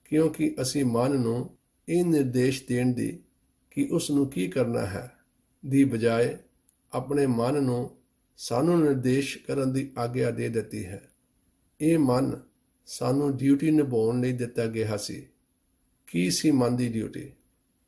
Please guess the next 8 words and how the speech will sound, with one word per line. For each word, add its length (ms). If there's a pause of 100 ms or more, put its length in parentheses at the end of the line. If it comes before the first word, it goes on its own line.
(100)
ਮਨ 300
ਦੀ 160
ਡਿਊਟੀ 560 (680)
ਇਹਨਾਂ 240
ਗਿਆਨ 460
ਇੰਦਰੀਆਂ 480
ਦੁਆਰਾ 420
ਪ੍ਰਾਪਤ 540